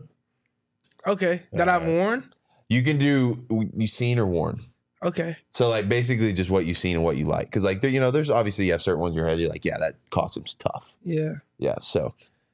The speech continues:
Speaker 3: we'll go and do, that's what we're gonna do today.
Speaker 1: <laughs> I've actually, I have a good one.
Speaker 3: You guys are going already?
Speaker 1: Yeah.
Speaker 3: All right, I mean, I, I'm first up, so then Deshaun will go second, and then Jordan will go third. Uh, my first one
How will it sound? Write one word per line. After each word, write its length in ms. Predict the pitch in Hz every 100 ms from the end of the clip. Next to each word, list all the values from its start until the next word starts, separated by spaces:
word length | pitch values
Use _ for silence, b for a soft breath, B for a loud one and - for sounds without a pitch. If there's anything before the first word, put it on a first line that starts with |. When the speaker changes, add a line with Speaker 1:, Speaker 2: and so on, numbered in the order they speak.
| _
Speaker 3:
we'll 140 | - 113
go 160 | 120
and 120 | 113 107
do, 60 |
that's 220 | 98 123 135
what 100 | 131
we're 100 | 120
gonna 100 | 110
do 140 | 110
today. 280 | 107 104 120 -
Speaker 1:
<laughs> 100 | _
I've 240 | 175 170
actually, 480 | 151 151 147 151 139
I 80 | 139
have 140 | 147 143
a 20 |
good 220 | 143 139
one. 80 | 139
Speaker 3:
You 60 | 95
guys 120 | 87
are 40 |
going 260 | 85 90 92
already? 260 | 95 98
Speaker 1:
Yeah. 260 | 104 143 143 -
Speaker 3:
All 100 | 101
right, 140 | 98 92
I 80 | 101
mean, 140 | 147
I, 140 | 107 -
I'm 220 | 117 131
first 260 | 131 127 123
up, 220 | 120 120
so 140 | 120
then 160 | 104 104
Deshaun 220 | 98 104
will 80 | 104
go 180 | 107 101
second, 320 | - 101 107
and 120 | 98
then 140 | 90 87
Jordan 260 | 92 92
will 100 | 87
go 40 | 87
third. 460 | - 95 92 90 -
Uh, 380 | 90 87 82 82 - _ _ _
my 140 | 113
first 320 | 117 101 104 113
one 380 | 110 113 113